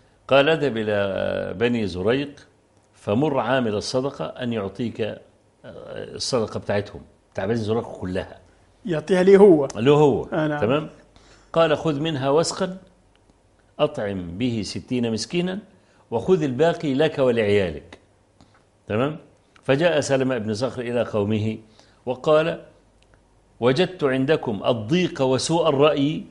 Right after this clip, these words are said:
Speaker 1: وجدت عند النبي صلى الله عليه وسلم
Speaker 2: صلى الله
Speaker 1: السعة
Speaker 2: عليه وسلم.
Speaker 1: والبركة، وقد أمر أن تدفعوا صدقاتكم إلي فادفعوها".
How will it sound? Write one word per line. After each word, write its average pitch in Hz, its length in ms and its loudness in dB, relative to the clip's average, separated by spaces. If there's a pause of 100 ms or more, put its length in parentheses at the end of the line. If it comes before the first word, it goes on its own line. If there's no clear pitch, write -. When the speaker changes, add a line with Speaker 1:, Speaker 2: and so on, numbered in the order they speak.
(400)
Speaker 1:
وجدت 156 420 2
عند 139 240 0
النبي 135 260 0
صلى 143 140 -4
الله 143 120 -4
عليه 160 120 0
وسلم 139 100 0
Speaker 2:
صلى 226 140 -4
الله 165 200 2
Speaker 1:
السعة 151 100 0
Speaker 2:
عليه 143 80 4
وسلم. 131 120 2
Speaker 1:
والبركة، 165 460 0 (320)
وقد 131 360 0
أمر 143 460 0
أن 120 140 -4
تدفعوا 160 560 0
صدقاتكم 151 1000 0
إلي 127 540 0 (120)
فادفعوها". 107 640 -4